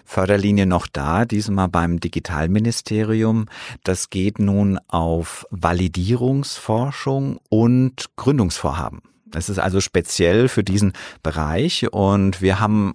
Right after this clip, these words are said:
uns angestrengt, es sehr, ähm, dass wir das nochmal validieren müssten. Was zum Beispiel neu hinzugekommen ist,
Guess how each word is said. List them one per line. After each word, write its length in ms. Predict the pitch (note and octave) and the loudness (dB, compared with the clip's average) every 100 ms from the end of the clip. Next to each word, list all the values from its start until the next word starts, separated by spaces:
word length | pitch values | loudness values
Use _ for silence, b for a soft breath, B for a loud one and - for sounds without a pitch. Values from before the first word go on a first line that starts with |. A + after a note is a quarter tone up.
| - | -4
uns 360 | G2 F#2 F2 | -2 0 -2
angestrengt, 760 | - F2 G#2 - - G2 G2 - B B G#2+ B | -4 -2 -2 -4 -2 0 -2 -4 B B -18 B
es 200 | F#2+ - | -6 -2
sehr, 480 | F2 E2+ F#2 G2 G#2 - | 0 2 2 2 0 0
ähm, 520 | F2 F2 F2 E2 - - _ _ - | 0 0 0 -2 -6 -14 _ _ -10
dass 240 | F2+ - | -8 -4
wir 120 | F#2 F#2+ | 0 2
das 180 | G2 | 2
nochmal 340 | G#2 F#2+ F#2 E2 | 0 0 0 0
validieren 560 | E2+ F2 D#2+ F#2 E2+ | 0 0 0 0 0
müssten. 320 | D#2 C#2+ - E2 | -2 -4 -4 -4
Was 140 | F2 | 0
zum 120 | A#2 | 0
Beispiel 200 | G#2+ A2 | 0 2
neu 380 | F#2+ F#2 G2+ C#3+ | 2 4 4 4
hinzugekommen 800 | C#3 A2+ - D3+ G#2 - F2 F2 | 2 0 -2 -2 -4 -2 -4 -2
ist, 360 | - B2+ - | -4 -6 -8